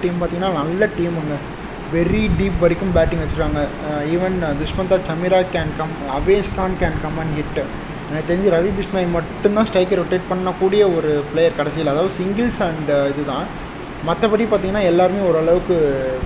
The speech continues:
ஸ்ட்ரைக் பண்ணக்கூடிய ஒரு பவுலர் தான். So, பொறுத்திருந்து பார்ப்போம், நாளைக்கு என்ன ஆக போகுது, ஃபஸ்ட்டு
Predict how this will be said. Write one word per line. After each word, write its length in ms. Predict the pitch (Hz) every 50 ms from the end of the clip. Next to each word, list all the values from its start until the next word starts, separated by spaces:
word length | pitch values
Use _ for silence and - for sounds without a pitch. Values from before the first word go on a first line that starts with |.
| - - -
ஸ்ட்ரைக் 300 | - - 190 202 220 214 - 202
பண்ணக்கூடிய 440 | 190 190 196 190 170 180 180 175
ஒரு 180 | 165 156 147 143 139
பவுலர் 280 | 139 139 139 135 127 127
தான். 140 | 123 - - - - - - - - - - - - - - - -
So, 160 | 165 156 156 151 147 156
பொறுத்திருந்து 420 | 180 180 175 196 180 190 196 185 170 -
பார்ப்போம், 380 | 170 175 180 175 - 202 294 - - - - - - 170
நாளைக்கு 280 | 160 156 165 160 156 160
என்ன 160 | 170 180 170
ஆக 220 | 160 160 170 170 160 -
போகுது, 240 | 160 165 160 170 165
ஃபஸ்ட்டு 360 | 160 - 156 151 - - 190